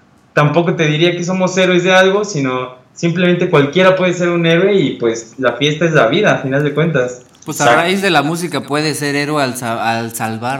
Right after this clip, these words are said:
Speaker 2: a alguien, abrirle los ojos de una situación, de ahí ya te conviertes héroe, ¿no, carnal?
Speaker 3: Claro,
Speaker 1: Eh,
Speaker 3: sí, sí, sí, sí,
Speaker 1: él
Speaker 3: es,
Speaker 1: es
Speaker 3: es
Speaker 1: el claro
Speaker 3: importante.
Speaker 1: ejemplo.
Speaker 3: Ajá, o sea, nosotros, nosotros tenemos en cuenta que nosotros somos una bala más en el revólver, ¿no?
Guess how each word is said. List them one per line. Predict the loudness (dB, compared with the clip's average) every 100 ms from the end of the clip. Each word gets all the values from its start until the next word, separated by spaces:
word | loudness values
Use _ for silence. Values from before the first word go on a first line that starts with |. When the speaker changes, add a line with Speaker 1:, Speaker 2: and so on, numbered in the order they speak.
| -4
Speaker 2:
a | -4
alguien, | -4 -6 -6
abrirle | -6 -6 -6 -6
los | -8 -10
ojos | -10 -10
de | -8
una | -6 -6 -8
situación, | -10 -12 -10 -10 -8
de |
ahí | -8 -8
ya | -10
te | -12
conviertes | -12 -12 -14 -14
héroe, | -10 -8 -8 -8
¿no, | -10
carnal? | -10 -10 -10 -10 -14 _ _ _ _ -20 -14 0
Speaker 3:
Claro, | 4 4 2
Speaker 1:
Eh, | 0
Speaker 3:
sí, | -2 -2 -2 -6
sí, | -12 -8
sí, | -6
sí, | -4 0
Speaker 1:
él | 4 4 4
Speaker 3:
es, |
Speaker 1:
es | 4
Speaker 3:
es |
Speaker 1:
el | 2
claro | 2 2 2
Speaker 3:
importante. | 2 0 0
Speaker 1:
ejemplo. | -4 -8 -10 -4
Speaker 3:
Ajá, | -2 2 2 2 0
o | -2
sea, | 0 0
nosotros, | 0 -2 -2 -4 -4 -14 _ _ _
nosotros | -6 -4 -2 -2 -2
tenemos | 0 0 2 2 0
en | -6
cuenta | -2 -2 0 -4 -2
que | -4
nosotros | -6 -6 -2 -2 -2
somos | 0 0 0
una | 2
bala | 4 4 2
más | 0 -4 -6
en |
el | -8
revólver, | -6 -2 0 0 -4 -4
¿no? | -4 -4 -6